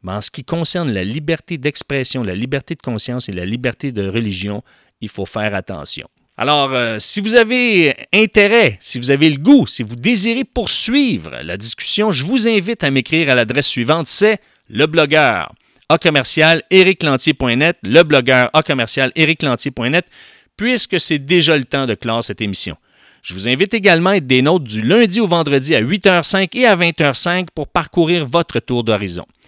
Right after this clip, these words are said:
N'oubliez pas que cette émission est également disponible sur le W W W point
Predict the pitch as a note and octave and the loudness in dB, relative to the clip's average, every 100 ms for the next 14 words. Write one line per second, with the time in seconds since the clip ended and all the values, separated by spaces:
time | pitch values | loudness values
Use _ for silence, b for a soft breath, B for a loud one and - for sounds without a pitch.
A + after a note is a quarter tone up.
0 | b b b G2+ G2 G#2+ - E3+ - G#2 | b b b -10 -4 -4 -2 -4 -4 -6
1 | G#2 G2+ E3 E3+ G#2 G2 A#2+ C3+ C3 - | -6 -4 -4 -6 -4 -2 -2 -2 -2 -2
2 | F3 G#3+ F3+ C#3+ B2+ - A#3+ G3 F3 F#3 | 2 2 0 -2 -2 -2 -2 0 0 0
3 | E3+ E3 F#3+ - A#3 D4+ | 0 0 -2 0 4 4